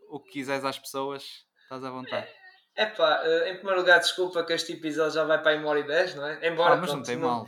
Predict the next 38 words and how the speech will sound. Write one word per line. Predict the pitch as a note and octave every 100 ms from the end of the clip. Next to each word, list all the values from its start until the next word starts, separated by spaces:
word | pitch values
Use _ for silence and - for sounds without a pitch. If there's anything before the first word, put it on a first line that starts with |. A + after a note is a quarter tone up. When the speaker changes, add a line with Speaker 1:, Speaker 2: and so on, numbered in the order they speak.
| -
Speaker 1:
não. | G2+ - -
Speaker 2:
não, | E3 E3+ D#3 -
embora | F3+ E3+ F3 F3+
este | F3 - E3+
aqui, | -
e | F#3 F3 E3 E3+
isto | - E3
aqui, | D#3+ D#3+
pronto, | C#3 C3 -
não, | D3+ D3+ D3+
não | E3+
dá | F3 F3 E3+
para | E3 E3+
fugir | - E3+ D#3 E3
muito, | D#3 D#3+ D#3+ -
porque | -
é | C#3+ C3+ C3 B2+ B2+
free | - D#3+
agency, | E3 E3 D#3 D3 D3+ D3+
muitas | D3 E3+ E3 E3 D#3 C#3+
movimentações, | D3+ C#3+ D3+ C#3+ D3 - D#3+ D#3+ D3
Speaker 1:
Eu | C#3+
Speaker 2:
muitas | D#3+ D3+
Speaker 1:
coloquei | D3+ E3
só | D3+
Speaker 2:
mudanças, | D#3+
Speaker 1:
as | D3+
Speaker 2:
muitas | C#3+ C#3+
Speaker 1:
equipas | C#3 C#3+ C#3
assim | B2 C#3
também | B2+ B2+ B2+
mais | B2 B2
Speaker 2:
Sim, | A#2+ D#3+
sim, |
sim, | - E3
sim, |
sim. | C3+
Speaker 1:
movimentadas. | B2+ B2+ B2 A#2 A2 G#2 A2